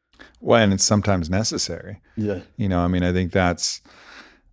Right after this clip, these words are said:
Speaker 1: the recalibration that I've sought, and, you know, also you've sought as well, even from something like a plant medicine journey, right? Like, if you're going to do ayahuasca in South America, you know that not only are you gonna get the wisdom of the medicine, but you're also going to be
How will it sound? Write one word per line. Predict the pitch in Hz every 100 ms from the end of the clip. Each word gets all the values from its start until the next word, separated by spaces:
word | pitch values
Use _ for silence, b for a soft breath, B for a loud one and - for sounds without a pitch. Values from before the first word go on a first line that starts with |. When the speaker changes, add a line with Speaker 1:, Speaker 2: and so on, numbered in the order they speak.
| 127
Speaker 1:
the |
recalibration | 104 107 113 110 101 92 92 101 - 95 87
that | 87 87
I've | - 98 110
sought, | - 82 80 90 -
and, | 90 82 87 -
you | 117 85
know, | 82 78 - -
also | 87 85 -
you've | 87 95
sought | - 87 82
as | 82
well, | 95 107 90 80 76
even | 107 90
from | 80 90
something | - 87 92
like | 87 90
a |
plant | - 117 117
medicine | 87 80 - 82
journey, | 80 76 78
right? | 78 90 -
Like, | 90 85 - -
if | 85 82
you're | - 95
going | 95 98 98 95
to | 98
do | 85 90 87 87
ayahuasca | 85 85 85 80 - 85
in | 82
South | - 82 78
America, | 90 78 76 - 82 87 -
you | 90 87
know | 87 82 82
that | 82 85
not | 87 90
only | 85 87
are | 87
you | 85
gonna | 85
get | 85 82
the | 87
wisdom | 87 85 80
of |
the | 76
medicine, | 82 107 101 82
but | 80 -
you're | 80
also | 87 98 -
going | 85 82 85
to | 80
be | 87 82